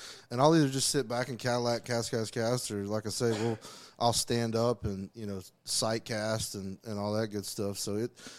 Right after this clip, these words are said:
it's definitely, uh, changed the way that I fish.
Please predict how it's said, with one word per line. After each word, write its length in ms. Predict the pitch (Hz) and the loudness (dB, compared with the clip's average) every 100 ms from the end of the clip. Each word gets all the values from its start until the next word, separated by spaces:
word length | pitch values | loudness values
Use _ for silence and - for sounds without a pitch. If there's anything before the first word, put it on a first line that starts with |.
| - - | -12 -2
it's 160 | 143 - | 0 4
definitely, 760 | 202 202 165 135 131 127 117 | 4 6 4 0 0 0 2
uh, 360 | 110 104 98 95 - _ _ - | 2 0 0 -4 -8 _ _ -4
changed 640 | - 139 139 139 120 113 147 143 | 0 2 2 2 -2 -6 -10 -10
the 120 | 131 127 | -2 4
way 240 | 123 120 | 4 4
that 140 | 113 | 4
I 140 | 107 101 | 2 0
fish. 840 | - - 143 139 135 127 - | -2 -6 2 6 6 4 -2